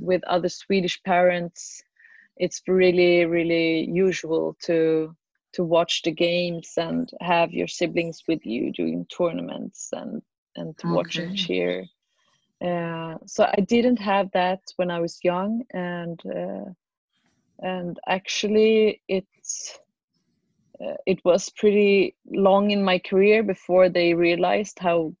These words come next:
Speaker 1: good I was also.
Speaker 2: Mm.
Speaker 1: Um, there were many years where I, I, I won the Swedish championship last year, uh, and have won it, uh, twice. And these last year, I think,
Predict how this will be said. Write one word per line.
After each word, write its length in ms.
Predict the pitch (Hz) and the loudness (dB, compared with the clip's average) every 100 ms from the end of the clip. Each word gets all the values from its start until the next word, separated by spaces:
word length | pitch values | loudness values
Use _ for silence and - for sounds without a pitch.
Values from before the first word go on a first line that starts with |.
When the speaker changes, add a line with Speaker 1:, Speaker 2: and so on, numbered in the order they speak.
| - | 2
Speaker 1:
good 160 | 190 | 4
I 100 | 202 | 6
was 280 | 214 240 254 - - _ _ _ _ | 6 2 0 -12 -20 _ _ _ _
also. 560 | - 202 175 240 269 214 175 - | 2 2 4 2 0 -2 -8 -6
Speaker 2:
Mm. 280 | 185 175 170 165 | -4 -4 -6 -10
Speaker 1:
Um, 80 | 170 _ _ _ _ _ _ - | -16 _ _ _ _ _ _ 2
there 160 | 190 | 2
were 280 | 190 190 185 | 4 4 2
many 300 | 185 190 208 | 2 2 2
years 440 | 196 208 185 170 - | 2 2 2 -2 -6
where 380 | 170 170 165 - - | -2 0 0 -2 -4
I, 440 | 165 165 160 160 _ _ _ _ | -2 -2 -4 -6 _ _ _ _
I, 200 | 175 170 - | -2 -2 2
I 360 | 180 170 165 - - | 2 2 -2 -6 -8
won 200 | 175 180 | -6 -4
the 60 | 175 | -6
Swedish 380 | - 185 160 - | -4 -4 -4 -4
championship 640 | 175 165 180 185 - 175 - | -6 -6 -4 -4 -4 -6 -2
last 280 | 160 180 - | 0 0 -2
year, 240 | 170 185 220 - _ _ _ _ _ | -2 0 -2 -10 _ _ _ _ _
uh, 640 | 175 165 165 160 160 160 - _ | -4 -2 -4 -6 -6 -8 -14 _
and 400 | 170 170 165 160 - _ _ | -8 -8 -10 -12 -16 _ _
have 180 | 180 165 - | -6 -6 -4
won 220 | 170 170 | -4 -4
it, 60 | 165 _ - | -6 _ -6
uh, 100 | - - | -4 -4
twice. 600 | - 185 233 254 - - _ _ _ _ _ _ _ | 4 4 4 0 -12 -20 _ _ _ _ _ _ _
And 240 | 190 190 - | -2 -2 -4
these 540 | 104 165 220 220 196 | -8 2 4 6 4
last 460 | 214 202 196 - - | 4 6 4 0 0
year, 300 | 208 208 220 | 4 4 2
I 140 | 190 185 | 0 -2
think, 380 | - 180 180 | -2 -4 -4